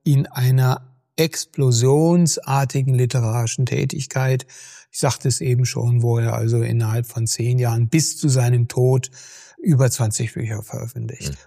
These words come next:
Speaker 1: Und daneben auch, nur dass wir das mal gesagt haben, neben den denkerischen Schriften vor allen Dingen dann christliche Reden, religiöse Reden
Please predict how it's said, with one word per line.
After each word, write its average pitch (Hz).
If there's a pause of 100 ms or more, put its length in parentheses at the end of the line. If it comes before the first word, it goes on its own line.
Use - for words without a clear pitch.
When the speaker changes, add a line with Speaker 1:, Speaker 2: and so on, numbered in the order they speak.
(220)
Speaker 1:
Und 170
daneben 139
auch, 127
nur 139
dass 135
wir 139
das 127
mal 120
gesagt 120
haben, 131 (140)
neben 143
den 120
denkerischen 156
Schriften 143 (300)
vor -
allen 135
Dingen 127
dann 117
christliche 143
Reden, 127
religiöse 123
Reden 131